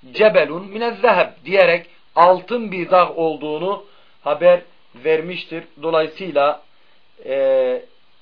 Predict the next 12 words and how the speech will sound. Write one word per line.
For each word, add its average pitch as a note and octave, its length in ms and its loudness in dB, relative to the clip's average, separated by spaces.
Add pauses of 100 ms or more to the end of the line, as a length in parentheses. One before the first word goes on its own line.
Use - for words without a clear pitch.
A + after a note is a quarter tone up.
(560)
gerçekten, E3+ 720 -4 (560)
e, C3 120 -6
hadisin D3+ 840 -6
bütünlüğüne, D3+ 800 -10
akışına D#3 680 -8
uymamaktadır D3 840 -8
böyle C3 260 -8
bir C#3 120 -12
yorum. B2 340 -10 (4000)
İbn G3 160 -10
Hacer A#3+ 300 -2
el-Eskalani G3 760 0